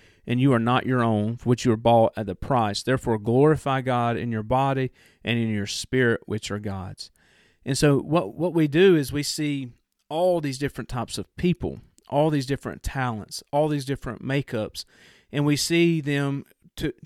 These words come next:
in their mind, "What's the best offering? What's the best way that I can show God what I, I believe He requires of me to give Him glory?"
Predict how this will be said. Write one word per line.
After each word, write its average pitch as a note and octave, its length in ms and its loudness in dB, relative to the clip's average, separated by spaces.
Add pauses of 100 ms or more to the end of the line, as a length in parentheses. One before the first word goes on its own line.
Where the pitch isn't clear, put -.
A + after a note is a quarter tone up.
in D#3 160 0
their D3 180 0
mind, C#3+ 580 -2 (420)
"What's D#3 460 -2
the D3 120 0
best C#3+ 540 2 (220)
offering? A#2+ 680 4 (100)
What's D3+ 200 2
the D3+ 100 0
best C#3 360 0
way B2+ 500 4
that B2 160 -4
I B2 140 -2
can A#2 180 -4
show A#2+ 280 0
God A2+ 640 -2 (320)
what C3 220 -2
I, A#2 160 -4 (160)
I C3+ 160 6
believe A#2+ 420 0
He B2 120 0
requires C3 580 -2
of A2+ 80 -6
me A2 140 -4
to G#2+ 100 -10
give A2+ 180 -6
Him A2 200 -6
glory?" A2+ 340 -2